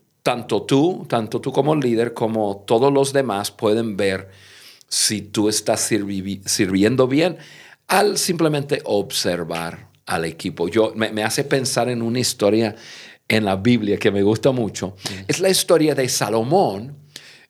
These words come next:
Speaker 1: eh, ese antiguo rey de Israel, quien construyó el templo en, en, en Israel.
Speaker 2: Ujú.
Speaker 1: Y él construyó el templo y, bueno, todo, toda la historia, etcétera, etcétera.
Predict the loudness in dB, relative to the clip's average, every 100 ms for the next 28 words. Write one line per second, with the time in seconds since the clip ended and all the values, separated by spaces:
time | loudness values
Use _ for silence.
0 | 0 2 2 2 -2 -4 -2 0 2 2
1 | 2 0 4 6 6 4 2 4 4 4
2 | 4 2 0 -2 -2 -2 -4 -4 -4 -2
3 | -6 -2 -2 -2 -6 -8 -8 -4 -4 0
4 | 0 0 -4 -12 -20 -20 -20 -20 _ 0
5 | 2 0 -4 -2 -2 -2 -10 -12 -12 -18
6 | _ _ _ _ _ -4 -4 -6 -8 -8
7 | -8 -8 -6 -6 -6 -6 -6 -6 -8 -8
8 | -6 -8 -10 -6 0 2 2 -2 -2 -6
9 | -4 -4 0 2 2 0 0 2 2 -2
10 | -6 -6 -4 -2 -4 -8 -4 -2 -2 -2
11 | 2 2 2 0 -4 -4 -4 -4 -4 -4
12 | -6